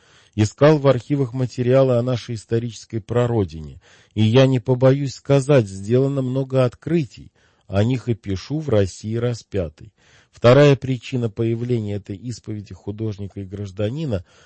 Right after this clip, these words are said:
обо мне распускали много небылиц и откровенного вранья»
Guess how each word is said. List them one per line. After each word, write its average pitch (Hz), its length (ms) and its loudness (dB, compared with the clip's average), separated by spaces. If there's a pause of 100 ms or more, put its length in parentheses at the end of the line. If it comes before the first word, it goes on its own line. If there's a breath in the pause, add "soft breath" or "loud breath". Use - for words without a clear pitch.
(120 soft breath)
обо 101 260 0
мне 156 220 2
распускали 139 680 -2
много 135 340 -2
небылиц 117 720 -6
и 107 60 -10
откровенного 120 800 -4
вранья» 98 580 -4